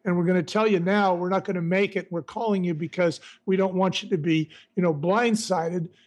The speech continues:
And, uh, you know, we, we have two or three checks coming in, and they're earmarked for you." And most of those vendors would be very reasonable with us, and they'd say, "Wow, you know, nobody's ever called us and told us when they were gonna miss a payment.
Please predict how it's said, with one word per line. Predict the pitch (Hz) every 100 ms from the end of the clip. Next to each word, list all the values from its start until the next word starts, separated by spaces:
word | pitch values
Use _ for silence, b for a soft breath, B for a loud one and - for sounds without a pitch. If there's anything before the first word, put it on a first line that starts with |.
| b -
And, | 175 175 170
uh, | 170 160 160 B B _
you | 202
know, | 175 175 190 302 -
we, | 180 180 190
we | 175 185 185 175 -
have | 170 175 151
two | - 240
or |
three | 214 -
checks | 165 - 185 -
coming | - 190 180
in, | 190 196
and | 175
they're | 165 -
earmarked | 196 185 170 156 -
for | - 180
you." | 185 214 135 B B B _
And | 180
most | 185 269 285 -
of | 302
those | 202 175 -
vendors | - 214 240 175 165 -
would | 180
be | 165
very | 165 170 254 294
reasonable | 208 185 220 214 180 160
with | 170 160
us, | 170 -
and | 185
they'd | 170 165
say, | - 170 B B B -
"Wow, | 254 285 220
you | 170 170
know, | 175
nobody's | 170 185 285 285 160 180
ever | 160 151
called | - 214 214
us | 156 -
and | 151
told | - 196
us | 170 -
when | 170
they | 165
were | 151
gonna | 156 147
miss | 147 220 262 -
a | 143
payment. | - 117 139 196